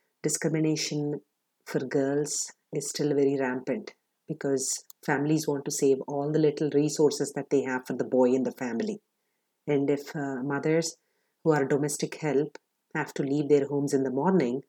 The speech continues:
the girl child will have to take care of their, uh, of the home, cook and clean around their own home while the mom goes and works. Uh, one of the biggest issues is, uh, menstrual hygiene.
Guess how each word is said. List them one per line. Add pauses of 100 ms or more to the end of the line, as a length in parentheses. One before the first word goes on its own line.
(480)
the
girl
child
will
have
to
take
care
of
their, (500)
uh,
of
the
home, (180)
cook (100)
and
clean (100)
around
their
own (140)
home (500)
while
the
mom (100)
goes
and
works. (800)
Uh,
one
of
the
biggest
issues
is, (240)
uh,
menstrual
hygiene.